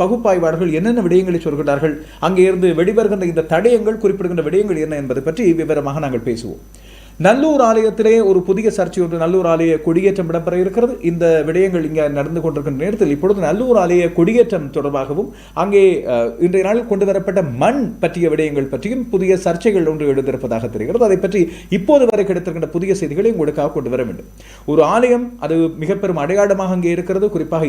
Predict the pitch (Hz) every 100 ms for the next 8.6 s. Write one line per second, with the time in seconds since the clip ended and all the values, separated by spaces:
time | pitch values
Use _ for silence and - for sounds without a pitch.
0 | 139 190 208 196 220 220 220 - 113 135
1 | 139 196 233 233 190 196 180 151 104 123
2 | 214 233 226 202 185 180 165 151 165 160
3 | 151 147 131 123 131 127 123 127 220 -
4 | - - 175 190 202 190 170 151 - -
5 | 151 226 233 190 160 156 147 143 143 143
6 | 160 240 233 185 190 180 165 165 185 233
7 | 214 160 139 131 131 196 233 220 233 202
8 | 202 175 160 165 151 139